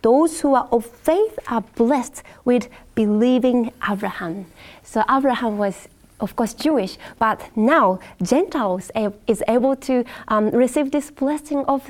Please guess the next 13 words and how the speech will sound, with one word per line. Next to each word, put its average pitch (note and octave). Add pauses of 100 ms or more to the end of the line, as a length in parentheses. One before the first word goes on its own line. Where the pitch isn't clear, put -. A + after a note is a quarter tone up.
salvation, C4+
of A#3+
the B3+
gospel C#4
message C4
as A3
well. B3 (260)
Doesn't C#4
matter A#3+ (220)
Jewish A#3+
or A3
Gentiles B3
or G#3